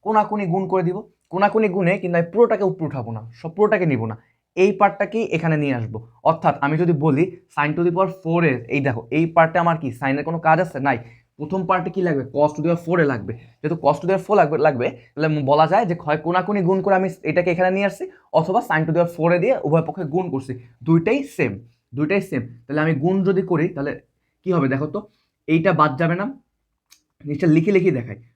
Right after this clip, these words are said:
cos to the power four A divided by sine to the power four A into sine to the power four A equal to, আহ, one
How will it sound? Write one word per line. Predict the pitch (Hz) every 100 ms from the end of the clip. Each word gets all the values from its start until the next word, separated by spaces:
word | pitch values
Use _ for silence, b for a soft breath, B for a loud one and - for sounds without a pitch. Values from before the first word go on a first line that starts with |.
| _ 131
cos | 139 139
to | 156
the |
power | 151 -
four | 135 131 -
A | 127 151 208 _ 117
divided | 127 127 123 120
by | 160 214 _ _ _ _ _ _ _ -
sine | 127 135
to | 135
the | 127
power | 127 123 123 113 - _
four | 120 117 117 117 -
A | 117 131 180 - _ 123
into | 120 120 185 285 - _ _ _ _ _ _ _ _ _ _ _ _
sine | 110 123
to | 127
the | 123
power | 120 117 -
four | 117 113 117 120
A | 139 220 277 _ _ -
equal | 117 123 120
to, | 139 269 - _ _ _ _ 113
আহ, | 113 104 117 - _ _ _ _ _
one | 123 123